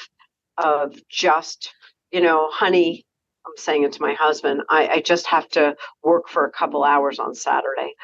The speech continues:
Oh, honey, you know, I wasn't able to get that." We get stuck in this web of really,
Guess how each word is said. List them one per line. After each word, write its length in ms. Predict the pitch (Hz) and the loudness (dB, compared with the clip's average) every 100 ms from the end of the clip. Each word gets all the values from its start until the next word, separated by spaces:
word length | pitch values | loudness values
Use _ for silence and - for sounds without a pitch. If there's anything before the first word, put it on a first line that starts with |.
| - - | -18 -4
Oh, 140 | 185 180 | 2 4
honey, 460 | 185 175 165 165 - | 6 4 4 0 0
you 180 | 165 160 | 2 4
know, 160 | 156 | 4
I 260 | - 160 151 _ _ | 4 0 -2 _ _
wasn't 320 | 175 180 185 | 2 4 2
able 220 | 165 156 156 | 2 2 0
to 80 | |
get 200 | 151 156 - | -2 -2 -2
that." 160 | 147 - - _ _ _ | -4 -6 -20 _ _ _
We 120 | 202 | -6
get 280 | 214 233 233 | 0 0 0
stuck 380 | - - 190 196 | -6 0 0 2
in 160 | 175 160 | 0 2
this 300 | 147 143 - - | 0 -2 -12 -2
web 580 | 196 214 139 123 - - - | 2 2 2 -2 -6 -14 -2
of 500 | 160 151 147 151 - _ _ _ _ | 2 2 2 0 -6 _ _ _ _
really, 640 | 175 180 175 165 160 151 | -2 2 2 2 0 -4